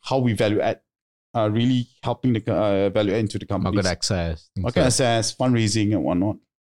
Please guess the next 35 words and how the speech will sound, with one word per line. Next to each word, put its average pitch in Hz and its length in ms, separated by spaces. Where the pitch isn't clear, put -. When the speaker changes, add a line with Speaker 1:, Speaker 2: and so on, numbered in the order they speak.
Speaker 1:
So 110 280
that's, 113 300
that's 104 240
important 92 420
part. 104 240
And 92 120
how 104 100
many 107 420
portfolios 104 520
that 85 160
manage 101 320
to 95 120
go 95 300
beyond, 110 580
how 107 80
many 101 120
companies 101 360
that 82 100
manage 90 260
to 90 80
fundraise, 107 580
you 92 80
know, 101 240
all 117 240
these 104 200
are 87 60
very 87 160
important. 80 460
Um, 107 1200
so 139 300
that 123 160
will 147 120
be 143 220
the 104 140
mid, 107 320